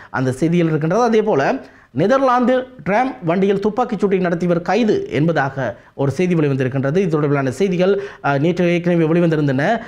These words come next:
அந்த சம்பவம் இடம்பெற்று இரண்டு ம-, சில மணித்தியாலங்களின் பின்னர் அவர், அ, புரிதொரு இடத்தில் வைத்து கைது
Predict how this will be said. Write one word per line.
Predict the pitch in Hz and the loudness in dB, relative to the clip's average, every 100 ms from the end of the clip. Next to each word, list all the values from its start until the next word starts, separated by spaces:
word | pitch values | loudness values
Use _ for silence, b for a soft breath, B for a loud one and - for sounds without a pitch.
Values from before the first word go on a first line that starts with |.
| B | B
அந்த | - 147 147 | -4 0 0
சம்பவம் | 143 226 247 226 | 0 2 2 2
இடம்பெற்று | 208 202 196 | 2 0 2
இரண்டு | 220 208 185 185 | 2 2 2 0
ம-, | 175 180 - - 151 | 0 -2 -8 -8 -4
சில | 147 226 | 0 2
மணித்தியாலங்களின் | 214 214 233 214 190 185 | 2 0 0 2 2 0
பின்னர் | 175 185 185 196 | 2 0 0 0
அவர், | 165 165 160 B B | 0 2 0 B B
அ, | 143 143 | 0 0
புரிதொரு | 143 147 240 226 | 0 0 2 4
இடத்தில் | 202 196 196 | 2 2 2
வைத்து | 170 165 | 0 0
கைது | 165 156 | -2 0